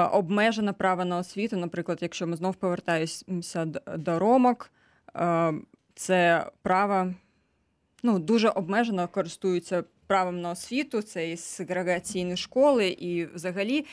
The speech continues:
відмова у, наприклад, у навчанні, тому що немає якихось документів. Якщо ми говоримо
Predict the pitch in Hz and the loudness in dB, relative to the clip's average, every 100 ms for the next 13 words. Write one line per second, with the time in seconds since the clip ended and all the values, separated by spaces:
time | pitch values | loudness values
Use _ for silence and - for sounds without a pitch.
0 | - 196 190 233 220 214 202 208 202 190 | -6 -2 0 2 4 2 2 0 -2 -2
1 | 202 202 196 190 185 - 190 196 - 196 | -4 -2 -2 -2 -4 -4 -6 -4 -2 0
2 | 190 185 185 180 - 180 180 185 180 175 | 0 -2 -4 -4 -4 -4 -2 -2 -2 -4
3 | - 185 180 165 170 175 170 170 - 170 | -6 -8 -6 -8 -8 -6 -6 -6 -6 -6
4 | 214 202 190 190 190 | -4 -2 -2 -2 -2